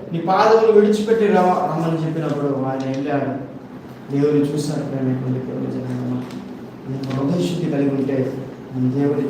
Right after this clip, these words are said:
చూడగలము. హృదయ శుద్ధి, హృదయ శుద్ధి కలిగి ఉంటే దేవునితో మనము జీవించగలం. ప్రేమైనటువంటి దేవుని జనాంగమా, దినము ఎంతమంది హృదయ శుద్ధి కలిగి జీవిస్తూ ఉన్నారు? ఎంతమంది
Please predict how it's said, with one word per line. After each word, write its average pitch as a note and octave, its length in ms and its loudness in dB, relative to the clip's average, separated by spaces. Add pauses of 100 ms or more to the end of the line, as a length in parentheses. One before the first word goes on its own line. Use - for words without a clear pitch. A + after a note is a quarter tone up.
చూడగలము. C#3 600 0 (1120)
హృదయ F3+ 340 8
శుద్ధి, F#3+ 260 8 (200)
హృదయ G3 260 4
శుద్ధి G3+ 240 4
కలిగి F#3 260 6
ఉంటే F3+ 200 4 (680)
దేవునితో G3+ 500 6
మనము E3 260 0 (180)
జీవించగలం. E3 720 0
ప్రేమైనటువంటి C#3+ 600 -2
దేవుని C#3 280 2
జనాంగమా, C3 440 0 (300)
దినము C3+ 320 -2 (640)
ఎంతమంది F3+ 420 2 (100)
హృదయ D3+ 300 4
శుద్ధి C#3+ 260 -2
కలిగి C3+ 220 2 (100)
జీవిస్తూ C#3+ 380 -4 (100)
ఉన్నారు? C#3 320 2 (760)
ఎంతమంది G3+ 420 8